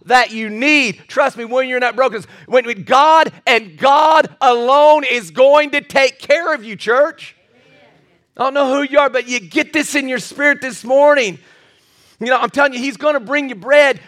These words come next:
when you need it. He's gonna bring you the spiritual water when you need it. He's gonna bring you spiritual bread. He's gonna sp-, bring spiritual meat to you in that time of your ravine. 'Cause that's relying on him. Proverbs teaches us that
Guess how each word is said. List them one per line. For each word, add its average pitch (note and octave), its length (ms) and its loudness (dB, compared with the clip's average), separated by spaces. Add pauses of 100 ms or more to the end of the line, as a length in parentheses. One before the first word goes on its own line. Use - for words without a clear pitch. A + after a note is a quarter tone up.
when B3+ 160 -6
you B3 80 -2
need C4 80 0
it. A#3+ 60 -2
He's B3 180 -4
gonna E4 240 0
bring D4+ 240 -2
you C#4 80 -4
the A#3 100 -2
spiritual C#4+ 540 -4
water C#4+ 360 0
when B3+ 200 -8
you B3 80 -4
need C4+ 260 -2
it. - 80 -4
He's A#3 300 -8
gonna F4 240 -2
bring D4+ 240 -6
you C#4 100 -6
spiritual A#3+ 420 -8
bread. G#3+ 200 0 (100)
He's C4+ 160 -2
gonna F4 320 0
sp-, A#3 300 -6
bring C#4+ 180 -4
spiritual C4 440 -2
meat D#4+ 360 -2
to F4+ 300 -4
you C4 160 -6 (160)
in C4 240 -6
that B3 260 -6
time F#3+ 440 -8 (200)
of E3 160 -10
your E3 120 0
ravine. D#3+ 520 -4 (1600)
'Cause C#3 100 -14
that's G#3+ 220 -2
relying E3 340 -2
on D#3+ 120 -4
him. F3 320 -14 (680)
Proverbs A#3+ 480 -2
teaches A3+ 400 -6
us G3+ 140 0
that F3+ 180 -2